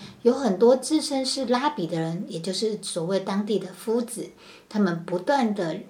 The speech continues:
让犹太人失望，以至于当耶稣真的出现的时候，他们觉得又是一个骗人的拉比，而不认为他就是弥赛亚。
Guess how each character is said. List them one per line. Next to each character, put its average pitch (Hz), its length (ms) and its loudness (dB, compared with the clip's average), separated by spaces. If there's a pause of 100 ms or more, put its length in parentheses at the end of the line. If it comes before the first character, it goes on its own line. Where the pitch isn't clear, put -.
(180)
让 175 280 -2
犹 170 140 -8
太 170 180 -8
人 165 200 -6
失 202 200 -4
望， 196 340 0 (360)
以 175 100 -8
至 220 160 -2
于 190 220 -2
当 202 280 0
耶 196 160 2
稣 208 260 -2
真 311 280 0
的 285 100 0
出 240 220 0
现 233 240 0
的 190 100 -2
时 175 160 -8
候， 175 380 -4 (240)
他 302 140 6
们 277 180 6
觉 185 180 2
得 190 220 0
又 208 180 2
是 202 160 -2
一 196 80 0
个 185 140 -4
骗 254 320 0
人 196 140 2
的 170 100 -4
拉 180 220 -4
比， - 280 -6 (360)
而 196 160 -2
不 180 200 0
认 196 200 4
为 165 180 -2
他 165 140 -6
就 165 160 -4
是 185 180 -4
弥 165 160 -4
赛 175 240 -4
亚。 160 240 -8